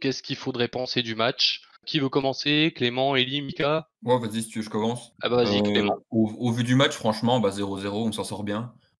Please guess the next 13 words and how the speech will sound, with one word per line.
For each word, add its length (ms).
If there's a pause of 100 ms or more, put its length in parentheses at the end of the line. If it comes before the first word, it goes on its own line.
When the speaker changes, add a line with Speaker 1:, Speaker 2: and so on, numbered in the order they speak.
(120)
Speaker 2:
Euh, 280
je 120
pense 200
que 120
l'année 180
dernière, 380
ça, 100
c'est 140
un, 80
un 360
match 200
qu'on 120
perdait. 440